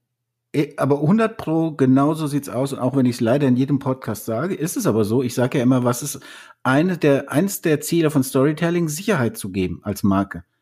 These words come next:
Und wenn ich hunderttausend Mal meinem Kunden erzählt habe, dass dieses Zeug lecker schmeckt, dann schmeckt das lecker. Ich kaufe mit einer relativen Sicherheit, dass das lecker schmeckt, ein, ein Produkt von diesem Hersteller.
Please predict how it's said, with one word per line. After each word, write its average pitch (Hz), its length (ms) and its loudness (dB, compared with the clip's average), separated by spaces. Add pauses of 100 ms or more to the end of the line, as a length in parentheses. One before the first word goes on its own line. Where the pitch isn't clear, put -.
(380)
Und 120 220 2
wenn 175 160 4
ich 240 200 -2
hunderttausend 196 960 2
Mal 139 580 2
meinem 120 320 2
Kunden 170 280 -2
erzählt 151 380 -2
habe, 143 160 0
dass 120 200 -4
dieses 147 380 -6
Zeug 143 480 0
lecker 139 380 4
schmeckt, - 500 0 (320)
dann 185 180 2
schmeckt 196 480 0
das 214 200 0
lecker. 95 300 -4 (500)
Ich 131 200 0
kaufe 226 580 2
mit 170 160 2
einer 131 180 4
relativen 170 520 4
Sicherheit, 175 560 0
dass 143 120 -2
das 127 180 -2
lecker 131 260 2
schmeckt, 139 460 0
ein, 107 340 2 (160)
ein 110 80 2
Produkt 113 400 -2
von 110 380 0
diesem 101 260 0
Hersteller. 92 460 -4